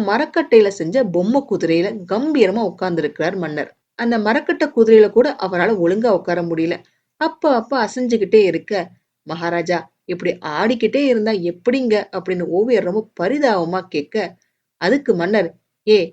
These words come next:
நீ சித்திரம் எழுதுறதுல கெட்டிக்காரன் தானே?" அப்படின்னு கேட்கிறார். அதுக்கு ஓவியர், "அதுல என்னங்க சந்தேகம்?" அப்படின்னு கேட்க, "கெட்டிக்காரனுக்கு ஆடினா என்ன, ஓடினா என்ன,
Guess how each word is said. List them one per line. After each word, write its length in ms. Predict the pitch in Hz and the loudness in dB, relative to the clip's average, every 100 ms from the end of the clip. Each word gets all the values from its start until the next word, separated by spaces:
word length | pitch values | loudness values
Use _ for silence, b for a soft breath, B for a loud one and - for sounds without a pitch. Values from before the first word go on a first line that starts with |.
| _ _ | _ _
நீ 120 | 190 190 | -8 -4
சித்திரம் 420 | 262 269 330 277 | -4 -2 2 6
எழுதுறதுல 400 | 240 233 226 220 | 8 6 6 2
கெட்டிக்காரன் 560 | 214 196 285 269 247 208 | 0 -4 0 2 2 0
தானே?" 240 | 202 196 196 - | 0 0 -6 -10
அப்படின்னு 340 | 175 185 208 | -8 -4 -2
கேட்கிறார். 420 | 220 170 - 147 - _ _ _ - | -2 -4 -2 -6 -8 _ _ _ -8
அதுக்கு 280 | 170 226 202 | -2 0 2
ஓவியர், 380 | 170 233 233 - - _ - | 2 4 4 2 -8 _ -10
"அதுல 280 | 190 196 | -2 2
என்னங்க 300 | 220 269 311 | 2 2 0
சந்தேகம்?" 540 | 285 254 247 240 240 240 - | -2 -2 4 4 4 -8 -12
அப்படின்னு 360 | 175 180 180 170 | -10 -4 -4 -2
கேட்க, 260 | 156 147 254 214 - _ _ _ | -6 -2 -4 -4 -8 _ _ _
"கெட்டிக்காரனுக்கு 720 | 202 185 330 311 269 240 226 202 - | -4 0 0 2 0 0 -6 -10 -8
ஆடினா 360 | 180 226 294 262 | -2 0 2 0
என்ன, 220 | 196 170 269 220 | -2 -2 -6 0
ஓடினா 380 | 208 269 294 262 202 | 6 6 6 0 -2
என்ன, 180 | 160 | -4